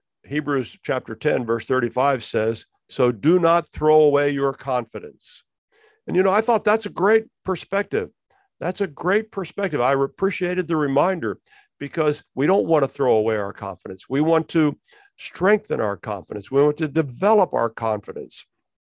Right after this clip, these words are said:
So I went looking at this verse a little bit more. And, uh,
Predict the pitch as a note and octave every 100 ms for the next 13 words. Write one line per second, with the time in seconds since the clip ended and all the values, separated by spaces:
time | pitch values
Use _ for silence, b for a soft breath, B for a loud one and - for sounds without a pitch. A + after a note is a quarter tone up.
0 | _ _ - D3+ F#3+ G#3 E3 E3 D3 B2+
1 | B2 G2+ G2 A2+ A2+ B2 A#2+ A2+ G2+ C#3
2 | D3+ B2 - b b b b A2 A#2+ A#2
3 | - _ _ b b b _ _ _ -